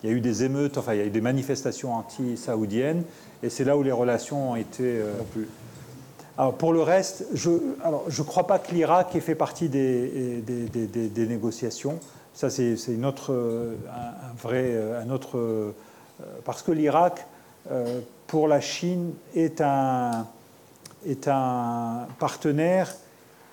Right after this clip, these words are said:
Speaker 1: qui n'est pas dans la position de l'Arabie Saoudite. C'est-à-dire que ce que fait M B S, ce que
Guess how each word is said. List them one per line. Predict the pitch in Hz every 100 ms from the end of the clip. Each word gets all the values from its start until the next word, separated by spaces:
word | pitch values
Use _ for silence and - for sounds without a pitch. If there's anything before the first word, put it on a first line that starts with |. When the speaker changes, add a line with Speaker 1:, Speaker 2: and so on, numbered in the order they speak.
| - -
Speaker 1:
qui | -
n'est | 139 135
pas | 165
dans | 160
la | 147
position | 139 135 131 131
de | 143
l'Arabie | 131 131 123
Saoudite. | - 120 104 -
C'est-à-dire | - 131 123 117 120
que | - 123 113 - -
ce | -
que | 165
fait | 127
M | 170 147
B |
S, | 143 147 143 - - -
ce |
que | -